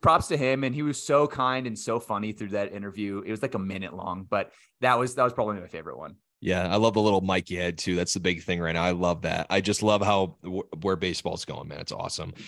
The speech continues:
Speaker 2: Now let's look at the tournament a little bit. I mean, couple questions here just about some of the teams that really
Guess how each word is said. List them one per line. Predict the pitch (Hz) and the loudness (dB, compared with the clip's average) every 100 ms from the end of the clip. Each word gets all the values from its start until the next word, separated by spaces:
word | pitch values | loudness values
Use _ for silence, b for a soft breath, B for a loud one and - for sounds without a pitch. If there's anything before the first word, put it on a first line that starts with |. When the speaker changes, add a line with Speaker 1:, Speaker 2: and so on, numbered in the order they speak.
| B - | B 2
Speaker 2:
Now | 131 147 - | 4 4 4
let's | 185 233 | 2 4
look | 285 | 0
at | 233 | 0
the | |
tournament | - 190 226 131 | 2 4 4 4
a | 98 | 4
little | 95 87 | 2 0
bit. | 87 85 | -4 -2
I | 101 | 0
mean, | 104 104 101 b b - | 2 2 0 b b 0
couple | 160 185 | 2 2
questions | - - 165 - 160 - | 2 6 6 8 6 6
here | 131 139 | 6 6
just | 131 123 139 | 6 4 4
about | 123 120 104 | 6 6 6
some | 135 | 4
of | 135 | 2
the | |
teams | 110 - 120 127 | 0 0 0 2
that | 110 95 | 2 4
really | 104 113 123 | 2 2 2